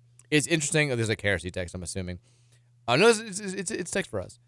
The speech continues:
"It's interesting that Matt Jones suddenly has a problem with videos getting leaked, yet he had no problem with K S R leaking the Chris Mack, Eric Wood video from three years ago." Well, I mean,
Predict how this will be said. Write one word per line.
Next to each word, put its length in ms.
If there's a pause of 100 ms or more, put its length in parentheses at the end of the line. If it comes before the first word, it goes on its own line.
(260)
"It's 160
interesting 280
that 100
Matt 260
Jones 340
suddenly 300
has 120
a 40
problem 360
with 120
videos 320
getting 260
leaked, 300
yet 80
he 60
had 140
no 200
problem 340
with 120
K 160
S 140
R 180
leaking 340
the 100
Chris 300
Mack, 340
Eric 240
Wood 200
video 360
from 200
three 180
years 220
ago." 240 (2000)
Well, 260
I 60
mean, 180